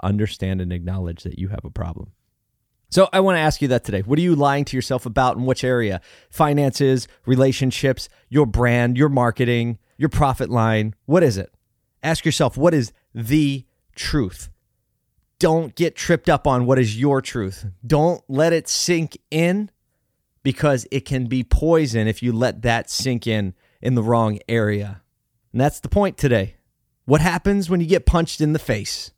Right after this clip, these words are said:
If you can figure that out, or if you know what that is before you get punched in the face, guess what? You stay on your feet and you can keep fighting. Thank you for listening to episode seventy-three. As usual, boy, I can't tell you how much I appreciate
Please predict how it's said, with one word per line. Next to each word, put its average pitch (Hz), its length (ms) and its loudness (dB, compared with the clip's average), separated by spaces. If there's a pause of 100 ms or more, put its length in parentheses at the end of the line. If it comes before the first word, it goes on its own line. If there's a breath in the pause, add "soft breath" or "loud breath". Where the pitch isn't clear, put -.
(240)
If 123 140 -4
you 147 60 0
can 120 180 0
figure 165 360 0
that 151 180 2
out, 160 220 2
or 127 60 2
if - 100 -4
you 117 80 0
know 127 120 2
what 143 120 0
that 131 160 2
is 143 160 2
before 156 340 0
you 214 120 0
get 127 180 0
punched 113 320 -2
in 104 80 -4
the 98 80 -6
face, 101 280 -6
guess 120 320 -4
what? 117 300 -2 (560)
You 101 80 -8
stay 117 320 0
on 139 120 4
your 147 100 0
feet - 400 -4
and 104 100 -4
you 90 60 -6
can 98 100 -6
keep 117 300 -6
fighting. 95 500 -6 (640)
Thank 165 240 0
you 165 80 -4
for 170 140 -4
listening 160 400 0
to - 160 -4
episode 143 480 -2
seventy-three. 151 720 0
As 160 240 2
usual, 226 420 2
boy, 220 580 0
I - 60 -10
can't 180 280 -4
tell 180 160 0
you 175 120 2
how 160 100 0
much 160 220 -2
I 147 80 2
appreciate 139 720 -4